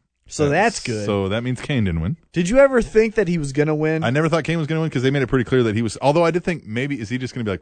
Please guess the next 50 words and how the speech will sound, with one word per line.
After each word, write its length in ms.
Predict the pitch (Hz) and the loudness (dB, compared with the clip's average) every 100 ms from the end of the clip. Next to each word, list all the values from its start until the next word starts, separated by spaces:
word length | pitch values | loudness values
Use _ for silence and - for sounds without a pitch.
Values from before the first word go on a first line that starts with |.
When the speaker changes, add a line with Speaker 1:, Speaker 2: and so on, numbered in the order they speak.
| _ | _
Speaker 2:
"Fuck 200 | 135 - | -12 -8
this, 300 | 117 101 - | -4 -4 -4
I'm 280 | - 117 113 | -2 0 0
taking 340 | 101 85 80 80 | -2 -6 -6 -2
it." 60 | |
Speaker 1:
When 120 | 185 | 2
he 120 | 190 196 | 4 4
was 120 | 165 | 4
holding 500 | 196 233 262 285 262 | 4 4 2 -2 -2
the 120 | 208 | 0
ladder 760 | 156 156 160 156 123 117 120 - | 2 2 2 2 0 -2 -6 -12
still 680 | - - - 170 165 175 185 | -10 -10 -4 2 4 4 2
for 760 | - 165 151 147 139 135 127 - | -2 0 2 4 4 2 -2 -6
Orton, 480 | 143 160 170 196 226 | 0 2 2 -4 -4
Speaker 2:
Yeah. 360 | 104 87 80 - | -4 -4 -4 0
Speaker 1:
I 140 | 165 | 2
thought 240 | 175 202 165 | 4 2 2
maybe 320 | 170 175 180 | 2 2 0
he 220 | 143 175 | -2 -2
was 120 | 151 143 | -2 -4
gonna 200 | 147 110 | -6 -4
choke 340 | - 185 160 | 2 2 2
slam 340 | - 175 180 | -2 -2 0
him 160 | 185 196 | 0 0
Speaker 2:
Yeah. 440 | 196 98 92 82 165 | 0 -2 -2 -2 -2
Speaker 1:
and 160 | 170 | 0
then 120 | 151 127 | 0 0
him 280 | 156 160 | -2 -2
win. 520 | 156 156 170 185 202 202 _ _ - | 0 0 2 0 -4 -8 _ _ -12
Speaker 2:
Yeah. 160 | 87 85 | -8 -4
Speaker 1:
And 100 | 147 | 0
I 60 | 147 | 2
got 180 | 156 139 | 0 0
nervous 440 | 143 147 156 165 | 0 0 0 -2
'cause 160 | - 143 | -4 -4
I 80 | 127 | 0
didn't 200 | 139 135 | -2 -2
wanna 140 | 131 | -6
truck 220 | - 123 | -6 -4
in 160 | 113 104 | -2 0
my 120 | 95 | -2
Speaker 2:
<laughs> 180 | 110 117 | -4 -4
Speaker 1:
ass. 140 | 107 | -2
Speaker 2:
Yeah. 260 | - - 123 - | -2 -2 -6 -6
<laughs> 720 | 165 - 165 - 151 - 147 143 - _ | -8 -6 -8 -6 -8 -6 -10 -10 -12 _
For 80 | 143 | -4
any 120 | 135 | -2
new 140 | 117 107 | -2 -4
listeners, 320 | 98 101 90 | -6 -8 -6
uh, 180 | 90 | -6